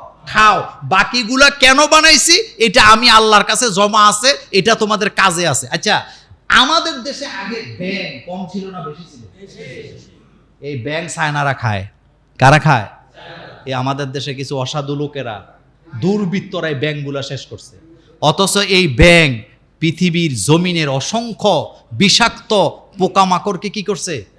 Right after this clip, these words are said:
আচ্ছা, মশা কি? মশা আল্লাহ রব্বুল আলামিন কি অকাজে বানাইছে?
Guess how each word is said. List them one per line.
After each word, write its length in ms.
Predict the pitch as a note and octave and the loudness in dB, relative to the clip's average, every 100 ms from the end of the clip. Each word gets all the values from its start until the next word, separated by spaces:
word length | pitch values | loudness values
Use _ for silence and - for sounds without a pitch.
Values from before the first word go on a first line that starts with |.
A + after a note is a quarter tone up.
| _ - - - - - - | _ -20 -20 -20 -20 -20 -10
আচ্ছা, 180 | D3 E3 | -4 4
মশা 560 | F3+ A3 - F3+ B2+ - - - | 6 8 8 4 2 -6 -10 0
কি? 320 | G3+ A2+ _ _ _ _ _ _ _ - E3+ | 0 0 _ _ _ _ _ _ _ -14 -4
মশা 360 | G3 B3+ B3+ D4 | 0 0 0 0
আল্লাহ 220 | D4+ D4 | 2 2
রব্বুল 320 | C#4+ C#4+ C#4 | 2 0 -4
আলামিন 300 | C4+ C4 B3+ | -2 -4 -4
কি 80 | B3+ | -4
অকাজে 420 | G3+ - G3+ G#3 | -4 -4 -6 -8
বানাইছে? 480 | G#3+ G#3+ G3+ A3+ | -12 -14 -18 -20